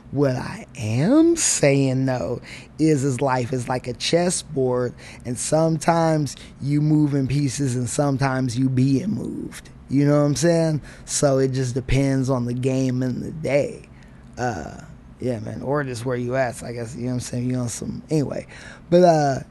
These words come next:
yeah, yeah, yeah. So, and the thing about it is, is, like, we just came off of that surrealism wave. So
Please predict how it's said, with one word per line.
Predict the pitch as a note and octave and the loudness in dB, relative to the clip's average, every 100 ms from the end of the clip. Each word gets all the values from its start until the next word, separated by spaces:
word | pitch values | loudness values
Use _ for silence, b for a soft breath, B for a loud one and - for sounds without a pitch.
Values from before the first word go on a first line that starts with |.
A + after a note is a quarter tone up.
| - | -2
yeah, | E3+ | 2
yeah, | F3 F3 | 4 4
yeah. | D3+ A2+ | 2 0
So, | - - F#3 E3 - - - - - - - - - - - - B B | -4 2 4 2 -2 -18 -20 -20 -20 -20 -20 -20 -20 -20 -20 -12 B B
and | F#3 F#3+ | 2 2
the | |
thing | F3+ A3+ G#3+ F3+ | 2 2 2 2
about | D3+ E3+ E3 | 4 4 4
it | A#2+ | 2
is, | D3+ B2+ | 2 2
is, | C3 | 2
like, | C#3+ C3 | 2 2
we | F3 D#3 | 2 2
just | C#3 - | 0 0
came | D3 C#3 | 2 2
off | A#2 | 0
of | C3 | -4
that | A#2+ | -4
surrealism | - - B2 C#3 C#3+ C3+ A#2+ A2+ B2 A#2+ | -4 -2 2 2 2 2 -2 -2 0 0
wave. | A2+ - - A2+ | -2 -4 -4 -2
So | - D3 C#3 B2+ | 2 4 2 0